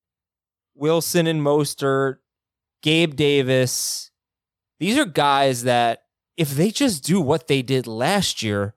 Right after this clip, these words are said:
they'll hit their A D P basically, right? I mean, they performed like ninth round picks last year. That's pretty much where they're going. Davis went in, in round eight.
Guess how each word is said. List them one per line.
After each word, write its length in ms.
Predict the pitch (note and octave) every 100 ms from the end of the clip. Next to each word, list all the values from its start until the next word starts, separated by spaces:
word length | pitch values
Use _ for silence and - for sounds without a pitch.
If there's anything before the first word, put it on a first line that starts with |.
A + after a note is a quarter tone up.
| _ _ _ _ A2+
they'll 260 | C#3 D3+
hit 260 | C3 F#3 E3
their 200 | B2+ A#2+
A 100 | B2+
D 140 | G#2
P 260 | - E3+ G#2
basically, 500 | F2+ E2+ E2+ E2+ E2
right? 300 | E2+ B2 B2+
I 60 |
mean, 120 | B2 B2+
they 120 | D3
performed 520 | - B2 - C#3 D#3
like 200 | A#2+ A2
ninth 260 | G#2+ A#2+ A#2
round 300 | A#2 A2+ -
picks 320 | B2 - D3
last 340 | C#3 C#3 -
year. 300 | D#3+ D#3+ E3+ _ _ _ _ _ _
That's 120 | -
pretty 240 | - C3+
much 220 | C3 C3
where 100 | C3+
they're 140 | B2 B2+
going. 320 | B2+ C3+ C3
Davis 280 | A#2+ A#2+ A#2
went 200 | B2 A#2
in, 100 | A#2+
in 300 | F#2 B2 A#2
round 240 | A#2 A#2
eight. 300 | A2+ A#2+ -